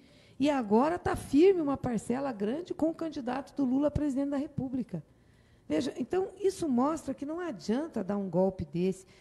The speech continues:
não adianta fazer isso, porque o povo tá vendo. Porque, aliás, os que deram o golpe, Rafael, tem que dizer isso, essa, essa elite política que tá aí, essa elite financeira, essa parte do judiciário, é, o povo olha pra eles e tem descrença.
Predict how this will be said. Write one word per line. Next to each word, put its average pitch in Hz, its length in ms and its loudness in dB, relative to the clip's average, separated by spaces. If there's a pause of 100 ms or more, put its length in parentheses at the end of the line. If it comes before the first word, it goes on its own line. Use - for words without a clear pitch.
(140)
não 277 220 0
adianta 254 580 2
fazer 175 300 -4
isso, 175 220 -4 (160)
porque - 140 -6
o 359 40 2
povo 370 240 4
tá 339 180 -2
vendo. 254 540 -2 (240)
Porque, - 140 -6
aliás, 285 340 0
os 226 140 -12
que 226 100 -12
deram 190 380 0
o 156 40 -4
golpe, 160 720 0
Rafael, 147 440 0
tem 180 160 -2
que 170 100 -6
dizer 147 300 0
isso, 175 300 2
essa, 147 260 -2 (420)
essa 165 240 -2
elite 160 480 0
política 165 540 -4
que 160 120 -10
tá - 160 -6
aí, 175 360 0
essa 160 200 -4
elite 156 300 -6
financeira, 165 720 -2
essa 160 180 -6
parte 190 400 0
do 165 120 -4
judiciário, 160 720 -2 (640)
é, 208 760 4
o 220 100 -2
povo 277 360 4
olha 277 240 2
pra 214 200 4
eles 247 300 0
e 302 60 -6
tem 311 180 -4
descrença. 233 720 -4